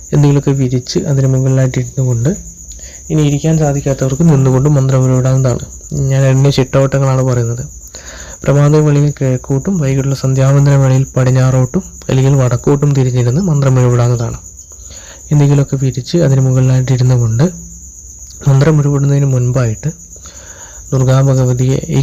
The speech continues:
കാണുന്ന രൂപത്തിൽ മനസ്സിൽ വർണ്ണിച്ച് ദേവതയോട് നമ്മുടെ കാര്യസാധ്യം എന്താണോ അവ പറഞ്ഞ്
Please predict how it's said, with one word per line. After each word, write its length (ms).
കാണുന്ന 320
രൂപത്തിൽ 420
മനസ്സിൽ 300
വർണ്ണിച്ച് 400
ദേവതയോട് 600
നമ്മുടെ 200
കാര്യസാധ്യം 720
എന്താണോ 340
അവ 100
പറഞ്ഞ് 460